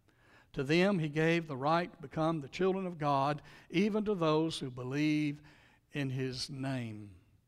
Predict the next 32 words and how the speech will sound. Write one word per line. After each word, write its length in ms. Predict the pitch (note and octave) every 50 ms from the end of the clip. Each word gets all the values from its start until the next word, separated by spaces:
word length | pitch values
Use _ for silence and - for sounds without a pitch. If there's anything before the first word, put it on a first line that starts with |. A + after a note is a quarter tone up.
| _ _ - - - - - - _ _ _
who 120 | - D#3
were 140 | D3 D#3 D3+
born 680 | C3+ D3 D#3 E3+ F3 F#3+ G3+ G#3 G#3+ G#3 G3 G3+ F#3 - - - - - -
not 260 | C#3 C#3+ D3+ D#3 F3+
of 140 | G3 D#3+ D3+
blood, 420 | D3+ D3 C#3+ C#3+ C#3+ D3 D#3+ E3 - - -
nor 200 | A#2+ C3 C#3+ D#3+
of 60 | D#3+
the 100 | D#3 F3
will 200 | D#3+ D#3 F3 F#3
of 80 | F#3+ G3
the 100 | G#3 G3
flesh, 440 | - - D3 C#3 C3+ C#3 C#3 - -
nor 220 | D3 D3+ D3+ D3
the 100 | C#3+ D3
will 180 | C#3+ D#3+ E3+ F3
of 80 | F#3
man, 500 | E3+ F3 F3+ E3+ D3 C3 B2+ B2 B2 C3 C3+ - - - - - _ _ _ _ _
but 220 | C3+ C3 C3 B2+ B2
of 120 | B2+ C3
God." 400 | C#3 C#3+ C3+ A#2 G#2 G#2 G#2 A#2+ - _ _ _ _ _ _ _ - - - - _ _ _ _ _ _ _ _ -
Now, 120 | D3 C3+
John 340 | C3 B2 D3+ E3 F#3+ A#3 A#3+
the 80 | A#3+ A3
writer 480 | G#3 G3 E3+ E3 D#3 D3 D#3 E3 E3+
is 240 | E3+ - D3+ C#3+ C3
going 160 | C#3+ D#3 D#3
to 60 | D3+
be 140 | C#3+ C#3+ C#3
very, 440 | B2+ C3 D3 E3 F3 F#3 F#3 F#3 F3+ - - - - - - - _
um, 540 | - E3+ D3+ D3 D3 C#3+ C3+ C3+ C3 B2+ A#2+ - _ _ _ _ - -
um, 460 | D3+ D3 C#3 C3 B2+ B2+ B2 B2+ C3